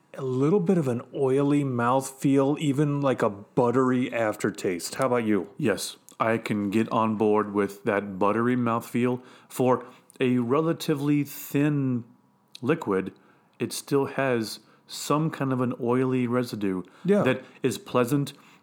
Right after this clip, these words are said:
Speaker 2: It, it gives it a softness that would otherwise be sharp. You know what I mean?
Speaker 1: Sure.
Speaker 2: It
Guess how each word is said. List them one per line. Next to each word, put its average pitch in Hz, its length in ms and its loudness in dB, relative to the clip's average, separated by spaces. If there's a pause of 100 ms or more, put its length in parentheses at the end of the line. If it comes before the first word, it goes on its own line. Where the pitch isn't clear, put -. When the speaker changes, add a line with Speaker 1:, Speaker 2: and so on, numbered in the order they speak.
(120)
Speaker 2:
It, 123 200 0 (440)
it 107 180 -4
gives 131 260 2
it 131 320 0
a 107 160 -2
softness 123 920 -2
that 107 400 -2 (1080)
would 123 220 0
otherwise 147 500 2
be 113 180 -2
sharp. 95 460 -2 (140)
You 110 100 0
know 107 80 4
what 104 60 0
I 104 40 -2
mean? 107 380 -2
Speaker 1:
Sure. 208 220 4
Speaker 2:
It 120 120 0